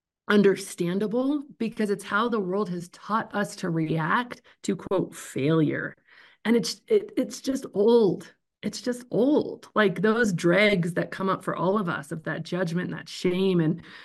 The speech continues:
like, it's just old, and it's, it's just so not resourceful. So, okay, you, you did it. You freaking did it, dude. Seven days, amazing. You did it. And now you proved to yourself you can do it. It's time to set another goal. Maybe it's bigger. Maybe it's another seven,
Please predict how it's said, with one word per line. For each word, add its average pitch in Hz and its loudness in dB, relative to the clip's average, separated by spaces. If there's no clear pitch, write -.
like, 185 0
it's 175 -2
just 214 -2
old, 180 4
and 185 2
it's, 180 -4
it's 180 -2
just - -4
so 202 4
not 175 0
resourceful. 202 -2
So, 185 0
okay, 247 0
you, 156 -2
you - -14
did 190 -4
it. - 0
You - -14
freaking 175 0
did 214 -2
it, - -2
dude. 175 -6
Seven 196 -2
days, 233 0
amazing. 277 2
You 170 0
did 247 4
it. - 0
And 196 2
now 196 2
you 208 2
proved 254 -4
to 262 -4
yourself 254 -6
you 233 -6
can 247 -4
do 302 0
it. 339 -4
It's - -20
time 269 0
to 269 -4
set 294 0
another 302 2
goal. 320 -6
Maybe 214 0
it's 220 -8
bigger. 269 0
Maybe 190 0
it's - -10
another 247 -2
seven, 269 -4